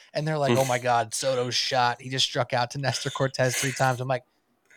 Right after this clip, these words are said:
Speaker 1: "Are these people being serious?" Now, some people definitely weren't being serious, but there
Speaker 2: No.
Speaker 1: were people who were being serious, Drew, and that's undeniable. Some people were being serious, like, "Oh my God, did we make a big mistake?" Like, no, <laughs> shut up. The main point of this whole thing here is that Juan Soto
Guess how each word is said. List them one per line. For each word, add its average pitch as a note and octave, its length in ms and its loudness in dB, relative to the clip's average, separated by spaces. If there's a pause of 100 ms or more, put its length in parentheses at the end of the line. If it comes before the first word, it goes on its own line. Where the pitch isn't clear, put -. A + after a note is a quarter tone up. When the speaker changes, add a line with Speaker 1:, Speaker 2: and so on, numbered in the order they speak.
(360)
Speaker 1:
"Are C#3+ 220 4
these A3 240 -2
people A4+ 260 2
being E4 180 -2
serious?" C4 380 0
Now, A3 80 4
some B3 160 2
people C4+ 240 0
definitely F3 440 -2
weren't C3+ 360 -2
being C#3 220 -6
serious, C3+ 340 -2
but F#3 160 -6
there A3 140 4
Speaker 2:
No. G#3 80 0
Speaker 1:
were C#4 120 4
people G#3+ 520 0 (240)
who A3 140 0
were F3 200 4
being D3 300 -6
serious, B2 400 -6
Drew, A#2 240 -8
and B2 100 -8
that's D#3 320 -2 (320)
undeniable. C#3+ 460 -2
Some E3+ 160 -2
people E3+ 240 -6
were C#3+ 80 -2
being C3+ 220 -6
serious, A#2 340 -8
like, B2+ 100 -6
"Oh C#3+ 60 2
my B2 140 0
God, A#2 280 0
did A2+ 160 -8
we B2 80 -10
make B2+ 200 -4
a A#2+ 40 -4
big A#2+ 220 -10
mistake?" - 400 -4 (240)
Like, C3+ 180 -8
no, C3 280 0
<laughs> - 0 -
shut E3 400 2
up. D3+ 160 4 (240)
The C#3+ 140 -2
main D#3+ 280 0
point E3+ 320 2
of D#3 80 -2
this D3 160 0
whole D#3+ 200 4
thing D#3+ 220 -2
here C#3+ 280 0 (280)
is D3 120 -6
that D3 240 2
Juan C#3+ 320 2
Soto C#3 560 2